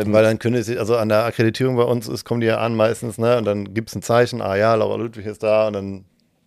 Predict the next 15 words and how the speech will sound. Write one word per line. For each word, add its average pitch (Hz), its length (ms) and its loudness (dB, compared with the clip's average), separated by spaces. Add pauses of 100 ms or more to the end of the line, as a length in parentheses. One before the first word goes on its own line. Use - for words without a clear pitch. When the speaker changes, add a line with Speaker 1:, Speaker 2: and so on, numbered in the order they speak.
Speaker 2:
gehen 107 160 -2
hier 107 100 0
die 107 80 2
Lampen 117 320 2
an 123 260 2
und, 104 200 -2
Speaker 1:
Ja. 135 180 -2 (160)
Speaker 2:
ne, 123 220 0
dann 107 100 0
gibt's 107 160 -6
ein - 40 -20
paar 90 160 -6
Wünsche 120 440 0
und 98 200 -4
manchmal 101 420 -4